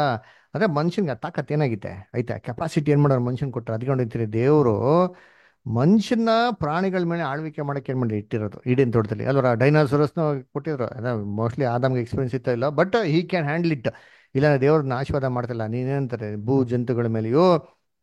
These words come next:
ಜಲರಾಶಿಗಳ ಮೇಲೆಯೂ ಆಕಾಶ ಅಂತ ಪಕ್ಷಿಗಳ ಮೇಲೆ ಎಲ್ಲ ನೀನ್ ದೊರೆತನ ಮಾಡು ಅಂತಂದ್ರೆ ಆ ಕೆಪಾಸಿಟಿ ದೇವ್ರ ಆದಾಮ ಕೊಟ್ಟವ್ರು ಅಂತೀನಿ. ಈ ಕೆಪಾಸಿಟಿ ಇಟ್ಕೊಂಡು ಏನ್ ಮಾಡ್ಬೇಕಂದ್ರೆ ಇದನ್ನ ಬ್ಯೂಟಿಫುಲ್ ಆಗೇ ಮಾಡ್ಬೇಕು.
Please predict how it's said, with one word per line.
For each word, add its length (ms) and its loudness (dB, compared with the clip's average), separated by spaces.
ಜಲರಾಶಿಗಳ 640 0
ಮೇಲೆಯೂ 300 0
ಆಕಾಶ 360 -6
ಅಂತ 160 -8
ಪಕ್ಷಿಗಳ 420 -4
ಮೇಲೆ 180 0
ಎಲ್ಲ 160 0
ನೀನ್ 260 4
ದೊರೆತನ 340 2
ಮಾಡು 260 2
ಅಂತಂದ್ರೆ 640 -2
ಆ 80 -6
ಕೆಪಾಸಿಟಿ 760 -4
ದೇವ್ರ 240 0
ಆದಾಮ 380 0
ಕೊಟ್ಟವ್ರು 400 -4
ಅಂತೀನಿ. 260 -8
ಈ 240 0
ಕೆಪಾಸಿಟಿ 600 -2
ಇಟ್ಕೊಂಡು 240 -8
ಏನ್ 80 -8
ಮಾಡ್ಬೇಕಂದ್ರೆ 800 -4
ಇದನ್ನ 260 2
ಬ್ಯೂಟಿಫುಲ್ 580 0
ಆಗೇ 160 -6
ಮಾಡ್ಬೇಕು. 800 -6